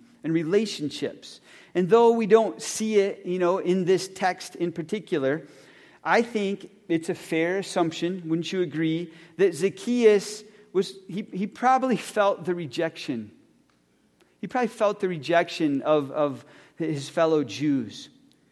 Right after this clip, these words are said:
He probably felt left out. Probably felt lonely. Empty, maybe.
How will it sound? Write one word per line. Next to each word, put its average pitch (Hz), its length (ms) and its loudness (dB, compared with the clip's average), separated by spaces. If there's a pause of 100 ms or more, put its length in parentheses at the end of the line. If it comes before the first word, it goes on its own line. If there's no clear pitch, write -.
(260)
He 226 100 -6
probably 269 240 -2
felt 196 420 0
left 156 320 -2
out. 110 220 -6 (1040)
Probably 220 180 2
felt 202 420 0
lonely. 143 680 0 (1400)
Empty, 165 480 0
maybe. 123 560 -2